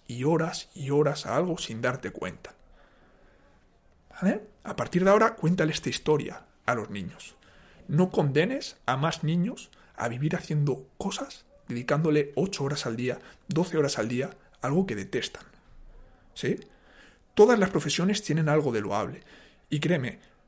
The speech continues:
yo estoy seguro que hay personas allá afuera que pueden disfrutar como panaderas.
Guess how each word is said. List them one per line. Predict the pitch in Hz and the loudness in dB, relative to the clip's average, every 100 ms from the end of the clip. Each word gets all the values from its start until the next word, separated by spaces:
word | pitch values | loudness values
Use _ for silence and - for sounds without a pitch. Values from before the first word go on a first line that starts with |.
| _ - | _ -4
yo | 156 | -2
estoy | - | 0
seguro | 220 170 202 | 4 6 6
que | 190 | 6
hay | 156 | 4
personas | 160 156 143 131 | 2 0 -2 -2
allá | 117 | -4
afuera | - 131 359 - - _ - | -2 -2 -2 -4 -16 _ -2
que | 131 | 0
pueden | 135 165 180 | 2 4 4
disfrutar | 147 135 131 160 240 | 2 0 0 2 0
como | - 120 107 | -4 -6 -6
panaderas. | 110 110 127 95 - | -6 -2 -2 -2 -8